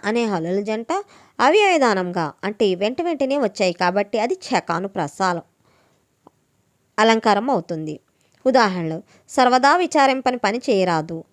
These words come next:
నందనందన నీకు వంద వందనాలు అనేవి ఉదాహరణలు. తర్వాతది అంత్యానుప్రాస. అంత్య అంటే చివర అని అర్థము. పాదం చివర్లో లేదా పాదం చివరలో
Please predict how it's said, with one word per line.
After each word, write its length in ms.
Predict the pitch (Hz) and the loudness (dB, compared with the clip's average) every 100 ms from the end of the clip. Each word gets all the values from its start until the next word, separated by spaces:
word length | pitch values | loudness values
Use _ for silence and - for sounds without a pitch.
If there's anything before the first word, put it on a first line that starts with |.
| _ - | _ -6
నందనందన 720 | 208 220 262 254 220 294 415 | 0 2 2 2 2 0 0
నీకు 220 | 392 359 240 | 0 0 0
వంద 220 | 180 196 | 0 0
వందనాలు 720 | 233 185 214 226 196 190 175 - _ _ _ - | 0 0 0 0 0 -2 -8 -14 _ _ _ -8
అనేవి 400 | 190 214 226 415 | -6 -4 -2 -2
ఉదాహరణలు. 640 | 302 185 175 170 156 151 160 - _ - - | -2 -2 -2 -4 -8 -10 -12 -18 _ -18 0
తర్వాతది 460 | 214 185 170 - - - | 2 4 2 0 -10 -2
అంత్యానుప్రాస. 800 | 254 330 415 403 - 202 170 180 147 _ - - - | 0 2 2 2 2 0 0 -6 -8 _ -20 -6 0
అంత్య 360 | 262 330 - | 2 2 4
అంటే 420 | 403 359 254 277 | 6 6 4 4
చివర 420 | 285 - 220 180 190 | 2 2 2 4 4
అని 300 | 233 330 233 | 4 4 2
అర్థము. 500 | 165 165 160 151 - - - - | 2 0 -4 -4 -10 -20 -8 2
పాదం 320 | 262 311 415 392 | 4 4 2 2
చివర్లో 380 | 302 277 269 277 | 4 4 6 6
లేదా 280 | 269 208 196 | 6 6 4
పాదం 420 | 185 190 208 269 262 _ _ _ - | 2 2 2 0 -2 _ _ _ -6
చివరలో 520 | 226 233 262 285 | 2 6 6 6